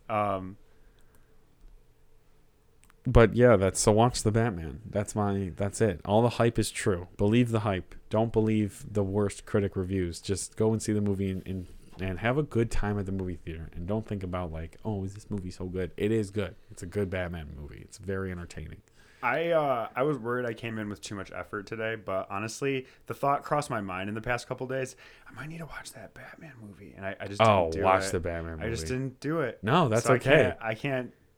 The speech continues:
Speaker 1: um,
Speaker 2: That's my recommendation
Speaker 1: I
Speaker 2: to you.
Speaker 1: can't confirm or deny, so I, I am going to watch this movie asap.
Speaker 2: Yeah, see? No, that's what the whole point of the recommendations is for. We're trying to get people to watch 'em. Watch the movie.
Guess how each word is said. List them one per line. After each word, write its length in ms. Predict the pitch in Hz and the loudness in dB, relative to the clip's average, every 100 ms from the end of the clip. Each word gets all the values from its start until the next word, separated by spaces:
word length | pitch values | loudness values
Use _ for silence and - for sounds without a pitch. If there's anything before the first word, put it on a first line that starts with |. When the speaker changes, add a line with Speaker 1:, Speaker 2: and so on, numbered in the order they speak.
| - | -2
Speaker 1:
um, 500 | 110 107 98 90 90 _ _ - | 0 2 -2 -8 -14 _ _ 4
Speaker 2:
That's 240 | 131 156 151 | 6 8 6
my 100 | 151 | 6
recommendation 640 | 156 156 143 147 135 151 | 4 4 4 4 6 6
Speaker 1:
I 40 | |
Speaker 2:
to 40 | 123 | 8
you. 140 | 160 | 8
Speaker 1:
can't 180 | 151 151 | 6 4
confirm 480 | 139 135 - 120 117 | -4 -4 -2 -2 0
or 100 | 110 | -2
deny, 360 | 101 101 95 | -2 0 0
so 180 | 95 110 | -2 -2
I, 120 | 101 104 | -2 0
I 160 | 113 | 0
am 120 | 110 | 0
going 200 | 110 107 | 0 -2
to 60 | 101 | -2
watch 220 | 98 95 | -2 -4
this 160 | 98 95 | -8 -10
movie 360 | 95 87 92 | -8 -8 -8
asap. 420 | 87 87 95 85 85 | -8 -8 -6 -6 4
Speaker 2:
Yeah, 160 | 139 110 | 6 6
see? 420 | - 120 156 156 - | 4 2 2 -2 0
No, 240 | 143 143 | 2 4
that's 280 | 82 170 - | 4 4 4
what 160 | 226 - | 2 4
the 80 | 160 | 6
whole 160 | 185 | 6
point 300 | 175 - 202 | 4 2 2
of 40 | 143 | 2
the 60 | |
recommendations 640 | 127 143 143 139 147 147 117 | 2 2 0 2 2 2 0
is 100 | 113 | 0
for. 220 | 156 135 | 4 4
We're 80 | 101 | 4
trying 160 | 147 | 0
to 60 | 117 | 0
get 180 | 131 - | -2 -2
people 220 | - 117 | 0 2
to 20 | |
watch 280 | 104 123 123 | 4 2 2
'em. 120 | 80 - | -4 2
Watch 300 | 120 135 - | 2 2 2
the 100 | 110 | 2
movie. 340 | 117 127 95 | 2 2 -2